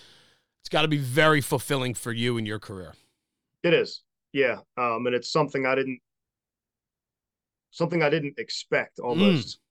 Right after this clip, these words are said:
Speaker 2: Um, yeah, that, uh, that
Speaker 1: Break
Speaker 2: proud
Speaker 1: that,
Speaker 2: papa
Speaker 1: break that
Speaker 2: feeling.
Speaker 1: down.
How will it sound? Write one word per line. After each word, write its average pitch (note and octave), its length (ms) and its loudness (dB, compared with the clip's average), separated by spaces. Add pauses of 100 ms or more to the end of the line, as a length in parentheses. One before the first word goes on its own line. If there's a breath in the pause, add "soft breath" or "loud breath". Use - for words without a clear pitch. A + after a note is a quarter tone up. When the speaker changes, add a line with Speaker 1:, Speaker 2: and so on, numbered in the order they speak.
(320)
Speaker 2:
Um, A2+ 340 -2 (680)
yeah, C3+ 280 4
that, A#2+ 180 2 (120)
uh, B2 320 0
that - 20 -20 (140)
Speaker 1:
Break G3+ 180 0
Speaker 2:
proud - 240 4
Speaker 1:
that, F#3+ 60 -2
Speaker 2:
papa D#3+ 140 2
Speaker 1:
break - 180 4
that C4 120 4
Speaker 2:
feeling. C3 100 2
Speaker 1:
down. F3 340 0